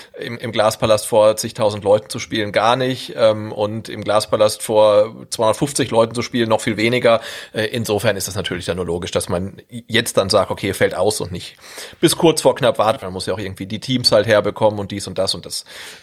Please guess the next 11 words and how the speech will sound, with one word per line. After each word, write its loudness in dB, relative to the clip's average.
Ähm, 4
ja, -4
wird -2
für, -4
für -8
Januar 2
zweitausendeinundzwanzig -4
schlichtweg -8
nicht -12
möglich -8
sein. -12